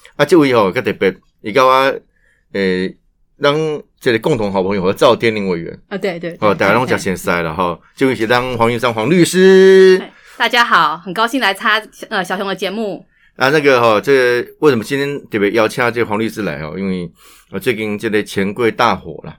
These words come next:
Speaker 2: 嗯哼。
Speaker 1: 哦，啊，这个法律问题哦，讲，哎，我们趁这个机会，哦，也跟大家做一个沟通。
Speaker 2: 嗯。
Speaker 1: 啊，其实我们是和平节目哦，这个民防记啊的节目。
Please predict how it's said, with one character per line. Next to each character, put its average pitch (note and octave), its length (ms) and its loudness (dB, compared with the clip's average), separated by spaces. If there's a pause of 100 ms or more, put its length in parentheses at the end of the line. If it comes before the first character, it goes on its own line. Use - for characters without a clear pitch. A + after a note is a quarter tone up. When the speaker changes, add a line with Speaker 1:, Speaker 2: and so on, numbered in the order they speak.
(140)
Speaker 2:
嗯 F#3+ 80 -14
哼。 G3 220 -12
Speaker 1:
哦， - 100 -12
啊， A#2 120 -8
这 - 80 -8
个 G#2+ 140 -6
法 F2 160 -8
律 G2+ 140 -8
问 A#2 180 -4
题 D#2 220 -16
哦， D#2 160 -12
讲， G2 140 -10
哎， C3 140 -10
我 G#2+ 120 -8
们 F#2+ 120 -6
趁 B2 320 -12
这 A2+ 120 -10
个 A2 40 -8
机 B2 220 -8
会， C3 260 -2 (220)
哦， F2 180 -8
也 F#2 280 -6
跟 A#2 200 -6
大 A#2 140 -2
家 A2 140 -4
做 G#2 160 -6
一 - 20 -8
个 F#2 120 -10
沟 F#2 200 -8
通。 F2+ 180 -10 (140)
Speaker 2:
嗯。 G3 100 -10
Speaker 1:
啊， F3+ 140 -16 (300)
其 D#3+ 100 0
实 D#3+ 80 2
我 F#3 80 4
们 D#3 140 2
是 A2+ 100 -4
和 G#2+ 100 0
平 G2 200 -4
节 B2 120 -4
目 A2+ 100 2
哦， F#2 220 0
这 A#2 140 -6
个 A2 160 2
民 A2 160 -2
防 F#2+ 160 -6
记 C3 180 -8
啊 G#2 120 0
的 F#2 80 -2
节 B2+ 120 -4
目。 A2 240 0